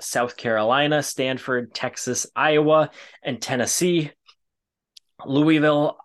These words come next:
Iowa State, Iowa State, Notre Dame, N C State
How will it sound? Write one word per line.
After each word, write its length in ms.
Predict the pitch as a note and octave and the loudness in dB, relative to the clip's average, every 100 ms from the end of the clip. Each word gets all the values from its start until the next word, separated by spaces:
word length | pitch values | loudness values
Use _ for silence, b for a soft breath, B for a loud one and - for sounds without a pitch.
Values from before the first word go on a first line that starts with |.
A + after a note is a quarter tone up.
| _ | _
Iowa 1120 | A#2 B2 B2+ B2 A2+ G#2+ A2 A2+ A2+ G#2+ G2 | -4 -2 -2 -4 -6 -10 -10 -8 -4 -2 -2
State, 560 | G2 - C3 E3+ E3+ - - | -4 -4 -2 -2 -4 -8 -2
Iowa 260 | B2+ B2 | 0 0
State, 380 | - - G2 - B B B B B B _ _ _ A#2 | -2 -8 -10 -12 B B B B B B _ _ _ 0
Notre 240 | C#3 D#3 | 2 2
Dame, 420 | D3 C#3 B2+ B2+ - - | 2 2 0 -2 -4 -4
N 140 | C#3 | -2
C 160 | C#3 D3 | 0 -2
State 480 | - - A#2+ A2 - | -2 -2 -2 -2 -10